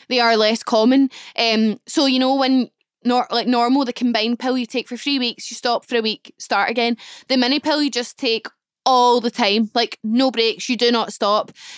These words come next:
Um, but it's safe, obviously, that's what the doctors tell you to do. It's not like, sometimes my mum is like, "Why are you not stopping that pill?" My mum doesn't talk like that. But anyway, I was like, "Because the doctor told me not to. I'm not, like, rebelling against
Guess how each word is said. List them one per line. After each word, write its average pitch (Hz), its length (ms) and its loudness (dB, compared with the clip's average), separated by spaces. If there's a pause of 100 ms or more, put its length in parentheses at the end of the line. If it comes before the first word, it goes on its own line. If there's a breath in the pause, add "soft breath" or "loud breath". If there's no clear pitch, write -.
Um, 220 520 0
but 294 120 2
it's 277 160 0
safe, 349 300 0
obviously, 269 300 -2
that's 220 180 -2
what - 80 -8
the 226 120 -6
doctors - 260 -8
tell 202 140 -4
you 196 100 -4
to - 120 -16
do. 202 160 0
It's - 180 -6
not 220 180 -4
like, 214 360 -6
sometimes 262 380 -2
my 254 60 -2
mum 247 180 -2
is 240 60 -6
like, 247 240 -2
"Why 330 500 2
are 359 80 2
you 311 120 4
not 294 200 2
stopping 269 420 2
that 233 220 0
pill?" 240 400 2 (340 soft breath)
My 247 100 0
mum 208 180 0
doesn't 208 240 -6
talk - 220 -8
like 202 120 -8
that. 190 200 -8 (300 loud breath)
But 262 80 2
anyway, 233 300 2
I 233 80 2
was 247 120 2
like, - 280 -2 (120)
"Because 294 460 -2
the 285 80 -2
doctor - 320 -4
told 277 240 -2
me 330 120 2
not 320 240 -2
to. 320 280 2
I'm 240 120 0
not, 294 180 0
like, 330 220 -2
rebelling 247 480 0
against 247 520 -4